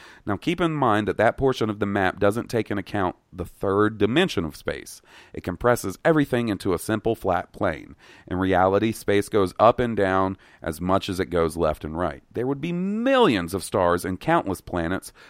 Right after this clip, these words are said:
without a map that chances of randomly finding that one planet is so slim that it would be damn near impossible.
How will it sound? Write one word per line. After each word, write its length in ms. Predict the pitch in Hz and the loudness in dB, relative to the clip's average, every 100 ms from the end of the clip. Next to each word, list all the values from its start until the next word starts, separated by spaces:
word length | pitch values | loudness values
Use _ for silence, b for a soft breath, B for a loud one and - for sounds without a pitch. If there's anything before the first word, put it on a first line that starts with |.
| B | B
without 360 | 117 113 131 175 | -4 2 2 2
a 40 | |
map 360 | 151 98 92 - | 0 0 0 0
that 140 | 104 - | -6 -6
chances 560 | - 110 120 127 113 | -4 -2 -2 -4 -4
of 140 | 104 90 | -4 -2
randomly 540 | 95 92 92 92 92 | -2 -2 -2 -4 -6
finding 580 | - 87 82 82 82 92 b b b b | -4 -2 -2 -2 -4 -6 b b b b
that 260 | 98 95 92 | 0 0 2
one 280 | 98 120 139 | 2 2 2
planet 380 | 113 98 92 82 | 0 0 0 -4
is 80 | |
so 280 | - 110 123 | -2 2 2
slim 400 | - 101 90 92 | 0 -4 -4 -2
that 100 | 90 | -2
it 60 | 85 | -2
would 100 | 82 | -2
be 120 | 92 | -4
damn 300 | 82 90 98 | -2 -2 -2
near 180 | 104 104 | -2 -2
impossible. 640 | 110 175 147 - - - | -2 -2 -2 -2 -10 -12